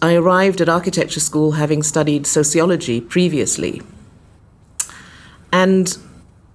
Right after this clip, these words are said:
you know, one of the things that was really difficult for me, you know, thirty years ago,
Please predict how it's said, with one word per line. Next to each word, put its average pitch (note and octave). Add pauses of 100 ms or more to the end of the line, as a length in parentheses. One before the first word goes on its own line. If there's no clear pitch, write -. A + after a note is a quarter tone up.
(260)
you G3
know, G#3
one G3
of B3+
the G#3
things F#3+
that -
was D#3+ (300)
really G3
difficult G#3
for D#3
me, C#3 (180)
you D#3
know, C#3+
thirty D#3
years E3+
ago, A2+